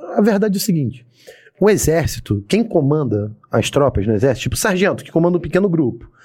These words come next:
o tenente comanda um pelotão, o capitão comanda uma companhia, né? E o coronel comanda o batalhão, né? Esses cargos de comando, eles são de sargento,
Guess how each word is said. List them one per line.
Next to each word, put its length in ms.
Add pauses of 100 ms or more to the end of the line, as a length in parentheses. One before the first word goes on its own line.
(180)
o 40
tenente 400
comanda 280
um 40
pelotão, 640 (260)
o 60
capitão 480
comanda 320
uma 120
companhia, 720 (260)
né? 160
E 60
o 60
coronel 520
comanda 340
o 40
batalhão, 480 (360)
né? 160 (380)
Esses 320
cargos 380
de 80
comando, 580 (540)
eles 320
são 580
de 140
sargento, 720